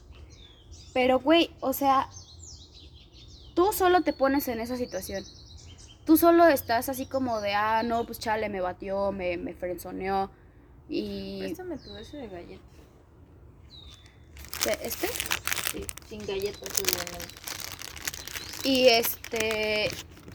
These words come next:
Speaker 1: y tienes que aprender a llevarlo. Una, aprender a madurar.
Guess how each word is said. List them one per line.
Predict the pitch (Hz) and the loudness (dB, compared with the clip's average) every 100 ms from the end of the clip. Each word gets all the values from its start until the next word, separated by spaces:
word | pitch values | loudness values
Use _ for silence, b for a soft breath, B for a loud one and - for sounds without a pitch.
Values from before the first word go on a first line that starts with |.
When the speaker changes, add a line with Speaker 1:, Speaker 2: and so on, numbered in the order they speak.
| - - - - - - - - | -10 -8 -10 -12 -12 -10 -10 -2
Speaker 1:
y | 277 269 262 254 254 247 247 247 233 - - - - - - - - - - - - - - - | 2 2 2 0 0 0 -2 -2 -4 -6 -10 -10 -10 -14 -14 -10 -10 -8 -10 -8 -6 -2 0 8
tienes | 311 370 - | 8 8 6
que | 339 | 2
aprender | 330 320 311 320 | 6 6 8 6
a | |
llevarlo. | 320 233 208 214 240 269 381 - - | 4 2 2 2 0 -2 -4 -8 -8
Una, | 247 240 202 - - - - - - - - - | -4 -4 -6 -8 -20 -20 -20 -20 -20 -20 -6 -2
aprender | 247 247 254 277 | 2 2 4 6
a | |
madurar. | 330 302 202 226 | 6 6 2 -2